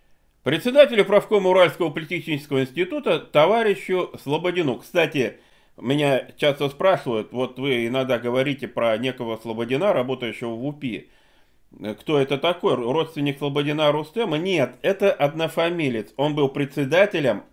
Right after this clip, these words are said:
правкома упи. Следствие по делу о гибели туристов установлено, что Игорю Дятлову принадлежат деньги, обнаруженные у него в сумме девятьсот семьдесят одного рубля.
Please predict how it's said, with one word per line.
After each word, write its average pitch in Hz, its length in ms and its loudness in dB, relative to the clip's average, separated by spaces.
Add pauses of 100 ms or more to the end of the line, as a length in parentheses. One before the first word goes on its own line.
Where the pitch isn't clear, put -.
правкома 127 880 0 (220)
упи. 120 500 -8 (1160)
Следствие 254 440 2
по 208 180 6
делу 254 240 2
о 208 80 6
гибели 220 340 0
туристов 175 520 0
установлено, 180 720 2
что 165 200 0
Игорю 254 280 -2
Дятлову 143 840 0
принадлежат 156 480 -2
деньги, 175 400 0
обнаруженные 170 540 0
у 151 60 -2
него 170 200 0
в - 60 -10
сумме 240 320 -4
девятьсот 143 480 -4
семьдесят 175 420 -6
одного 131 580 -2
рубля. 117 680 -2